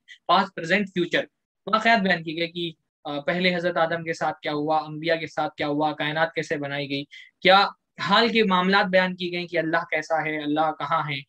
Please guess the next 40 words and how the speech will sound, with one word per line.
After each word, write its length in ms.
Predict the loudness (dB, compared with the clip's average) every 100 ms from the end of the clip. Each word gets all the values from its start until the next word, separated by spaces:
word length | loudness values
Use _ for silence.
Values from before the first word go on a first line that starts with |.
| -20 -20 _ _
या 160 | 4 4
फिर 260 | 4 0 -2 _ -2
मुस्तकबिल 580 | -2 -2 -4 0 2
में 120 | 2 0
जो 80 | -2
चीजें 340 | -2 0 2
पेश 220 | 2 2
आने 200 | 0 0
वाली 260 | 0 0 -2
हैं, 60 | -4
उनकी 220 | -6 -6
पेशेन 400 | -6 -2 0 0
गोइयाँ 340 | -2 0 0
हैं 160 | 0 -8
कि 140 | -10
क़यामत 440 | -4 -4 -2 -6 -4
आएगी 240 | -4 -4
तो 160 | -6 -8
उसके 280 | -8 -14 -10
करीब 300 | -6 -6 -6
क्या 120 | -8
होगा 340 | -6 -6 -8 -8 _ -20 -20 _ _
और 80 | -8
जहन्नम 340 | -6 -6 -6 -6
में 140 | -6
क्या 120 | -6
होगा, 220 | -4 -4
जन्नत 300 | -4 -4 -8 -10
में 80 | -8
क्या 120 | -6
होगा। 340 | -6 -6 -8 -10 _ -20 -20 -20 _
तो 80 | -2
कुरान 320 | 2 6 6 6
मजीद 260 | 2 2
में 80 | 0
एक 320 | 2 2 0
चीज 280 | -2 -2 2
है 80 | 0
अखबार, 640 | 0 -8 -4 2 4 2 -2 _ _ -6
वाक़यात, 520 | -6 0 4 4